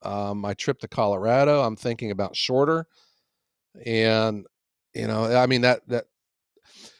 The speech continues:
it, that plays a big role in not just the logistics of shipping and stuff, 'cause you can fit more on a pallet, but, you know,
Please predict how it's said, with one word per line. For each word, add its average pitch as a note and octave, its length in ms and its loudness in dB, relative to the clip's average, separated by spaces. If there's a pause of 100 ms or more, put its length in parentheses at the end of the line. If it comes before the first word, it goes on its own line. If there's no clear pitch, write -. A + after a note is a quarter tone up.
(120)
it, C#3 240 -2
that C#3 240 -2
plays E3 320 4
a B2+ 40 -4
big B2 200 -2
role C3+ 320 6
in A#2 40 0
not B2 220 2
just - 300 -4
the G2 100 -2
logistics G2 720 -6
of G2+ 100 -18
shipping C3+ 460 -2
and B2 100 -8
stuff, C3 320 -4
'cause G2 200 -10
you G2 60 -10
can F#2+ 120 -12
fit - 260 -8
more G#2 200 -6
on G2 100 -6
a C#2+ 80 -18
pallet, C3 460 0
but, C3+ 180 -4
you D#3 100 -8
know, F#3 120 -2